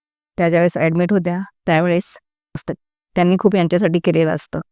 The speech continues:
हॉस्पिटलमध्ये डॉक्टर सोमन यांना सांगतात, "तुमच्या मिसेसला आम्ही व्हेंटिलेटरवर ठेवलंय." आणि सगळे ज्येष्ठ मंडळी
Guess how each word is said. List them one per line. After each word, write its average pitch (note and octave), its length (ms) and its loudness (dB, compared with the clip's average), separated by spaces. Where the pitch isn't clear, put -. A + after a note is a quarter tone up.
हॉस्पिटलमध्ये G3 760 4
डॉक्टर F3 300 -2
सोमन G3 320 2
यांना F3 240 2
सांगतात, F3+ 380 -2
"तुमच्या F#3 220 2
मिसेसला F3+ 440 2
आम्ही F3+ 180 2
व्हेंटिलेटरवर E3+ 720 2
ठेवलंय." E3+ 300 -4
आणि F#3 220 -4
सगळे F#3 320 2
ज्येष्ठ F3+ 280 0
मंडळी E3 460 2